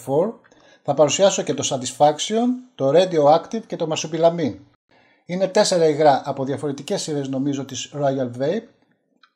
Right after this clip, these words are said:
Θα τα δούμε σιγά σιγά. Πάμε όμως να παρουσιάσω το πρώτο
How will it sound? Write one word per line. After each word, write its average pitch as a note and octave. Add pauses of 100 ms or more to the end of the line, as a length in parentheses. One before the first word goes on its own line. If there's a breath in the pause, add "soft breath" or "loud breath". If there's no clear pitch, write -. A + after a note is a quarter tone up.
(160)
Θα D3+
τα D3+
δούμε D3+
σιγά C3
σιγά. D3 (500 soft breath)
Πάμε A#3
όμως A3+
να G3
παρουσιάσω G3
το D3+
πρώτο A#3